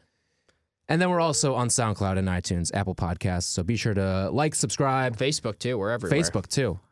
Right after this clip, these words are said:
Speaker 1: How can I forget about the Facebook?
Speaker 2: <laughs> Well, they
Speaker 1: dot com.
Speaker 2: dropped the "the,"
Speaker 1: They
Speaker 2: but
Speaker 1: dropped the "the,"
Speaker 2: hey.
Speaker 1: but so,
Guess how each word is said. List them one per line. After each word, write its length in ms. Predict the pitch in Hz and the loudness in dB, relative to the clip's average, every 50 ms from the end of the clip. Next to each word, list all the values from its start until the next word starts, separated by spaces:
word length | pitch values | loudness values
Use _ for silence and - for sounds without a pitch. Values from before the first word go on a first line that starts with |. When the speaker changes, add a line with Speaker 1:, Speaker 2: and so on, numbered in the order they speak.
| _ | _
Speaker 1:
How 100 | - 123 | -4 -4
can 120 | - 147 139 | -2 -2 -2
I 260 | 123 120 113 110 - - | -2 -2 -2 -4 -6 -8
forget 240 | - - 117 117 110 | -8 -4 -2 -2 -2
about 200 | 95 110 104 87 | -2 -2 -2 -2
the 180 | 98 123 117 98 | -2 -2 -2 -2
Facebook? 420 | - 107 98 - - - 62 - | -2 -2 -4 -4 -4 -8 -6 -4
Speaker 2:
<laughs> 400 | - 143 - - - 208 - - | -4 -4 -2 0 -2 -2 0 0
Well, 680 | 196 170 127 - - _ - - - - 220 120 107 101 | -2 -2 -2 -6 -12 _ -20 -20 -18 -12 -4 -2 0 2
they 60 | - | 2
Speaker 1:
dot 0 | 135 | 2
com. 80 | 101 | 2
Speaker 2:
dropped 260 | - 151 151 143 - - | 2 2 0 0 -2 -4
the 80 | 104 90 | -6 -6
"the," 200 | 90 95 90 76 | -4 -4 -6 -6
Speaker 1:
They 80 | 85 92 - - | -6 -10 -10 -8
Speaker 2:
but 120 | - 104 87 | -8 -6 -4
Speaker 1:
dropped 200 | 110 98 92 - | -4 -6 -6 -8
the 80 | 90 | -12
"the," 80 | 80 78 | -12 -8
Speaker 2:
hey. 240 | - 117 110 85 - - | -6 -6 -4 -6 -6 -8
Speaker 1:
but 180 | 95 76 - - _ _ _ _ _ _ _ _ _ _ _ _ _ _ _ _ _ _ _ _ - | -8 -10 -10 -14 _ _ _ _ _ _ _ _ _ _ _ _ _ _ _ _ _ _ _ _ -2
so, 320 | - 208 214 185 143 - | 0 0 2 0 -2 -6